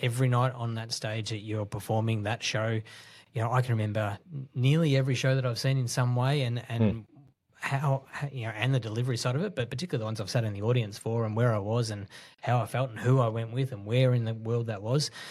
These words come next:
Speaker 1: Uh, it's just incredible. And, um, you know, your mum's now had a lifetime experience and a, and a memory that she'll never forget.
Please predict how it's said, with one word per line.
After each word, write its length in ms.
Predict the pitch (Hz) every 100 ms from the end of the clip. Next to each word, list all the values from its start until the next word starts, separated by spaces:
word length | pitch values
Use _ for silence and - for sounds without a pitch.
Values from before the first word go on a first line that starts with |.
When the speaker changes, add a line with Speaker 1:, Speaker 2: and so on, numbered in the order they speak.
| - - -
Speaker 1:
Uh, 260 | 113 117 123
it's 120 | 120
just 180 | 156 135
incredible. 520 | 110 110 113 113 104
And, 220 | 104 104
um, 300 | 104 107 113 -
you 60 |
know, 120 | 113 113
your 220 | 131 110
mum's 300 | 113 120 110
now 120 | 107
had 160 | 104 107
a 60 |
lifetime 580 | 107 107 113 110 107 117 -
experience 680 | 117 - 117 113 107 113 113
and 60 |
a, 20 | 110
and 160 | 113
a 60 | 110
memory 260 | 110 110
that 180 | 107 101
she'll 240 | 113 - 127
never 240 | 113 98
forget. 320 | - 117 139